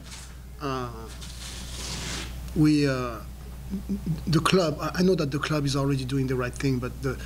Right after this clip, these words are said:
the purpose of a platform like this in a M L S Pro franchise, uh, is, is reached, meaning we, we, we think we did everything we could in order to provide better, uh, uh, academy kids to the next level,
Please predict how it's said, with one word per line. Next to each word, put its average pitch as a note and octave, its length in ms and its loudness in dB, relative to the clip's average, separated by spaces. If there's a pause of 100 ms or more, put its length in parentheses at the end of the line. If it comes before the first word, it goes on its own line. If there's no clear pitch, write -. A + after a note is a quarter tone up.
(140)
the D3+ 80 4
purpose D#3+ 760 2
of C#3 400 -2 (120)
a C3+ 80 -4
platform D3 560 -2
like C3 240 0
this D3 320 4
in C3+ 180 -2
a C3 80 -2
M C#3 180 2
L C3+ 80 2
S C3 140 -2
Pro D3 220 0
franchise, D#3 680 2 (840)
uh, B2+ 680 0
is, C3+ 240 6
is B2+ 320 4
reached, - 440 0 (320)
meaning C#3 540 6 (320)
we, B2+ 180 2 (300)
we, C#3+ 160 8
we D3 180 4
think D#3 300 2
we E3 80 4
did C#3+ 260 4
everything D#3 380 2
we D3 80 4
could C#3+ 280 0
in C#3+ 100 4
order C#3 180 2
to C#3 140 -4
provide C3+ 600 0 (120)
better, C3+ 400 0 (720)
uh, B2+ 640 0 (180)
uh, B2+ 300 0
academy D3+ 400 4
kids C#3+ 360 0
to D3 120 0
the C3+ 100 4
next C3+ 300 2
level, F#3+ 260 2